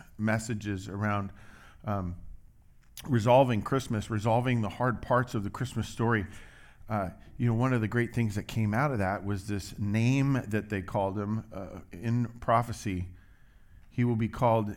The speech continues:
Emmanuel, right? Which means, I read it to you six weeks in a row. Somebody better get this, right? God, Emmanuel, which means God with us. God with us. We're about to experience the with. With is about to show up.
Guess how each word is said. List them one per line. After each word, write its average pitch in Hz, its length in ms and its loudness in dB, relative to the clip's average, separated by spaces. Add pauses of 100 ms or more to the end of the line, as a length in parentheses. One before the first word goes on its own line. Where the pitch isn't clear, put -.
Emmanuel, 104 960 0 (1000)
right? 117 240 0 (500)
Which 127 220 4
means, 156 440 6
I 92 100 0
read 131 220 4
it 135 100 -2
to 123 80 0
you 92 100 2
six - 320 -4
weeks 160 240 2
in 156 100 2
a 147 40 2
row. 139 220 4
Somebody 131 320 2
better 135 240 6
get 135 180 2
this, 95 240 0
right? 117 180 6 (340)
God, 139 200 8
Emmanuel, 147 500 8
which 165 220 6
means 180 520 8
God - 500 -12
with - 180 -12
us. - 160 -12 (340)
God 156 440 10 (380)
with 175 320 12
us. 101 340 6 (400)
We're 113 80 4
about 135 280 6
to 131 60 2
experience 120 580 2
the 101 80 -2
with. 92 360 -2 (1120)
With 135 240 4
is 110 160 2
about 104 280 0
to 104 60 -4
show 95 280 -4
up. 80 180 -6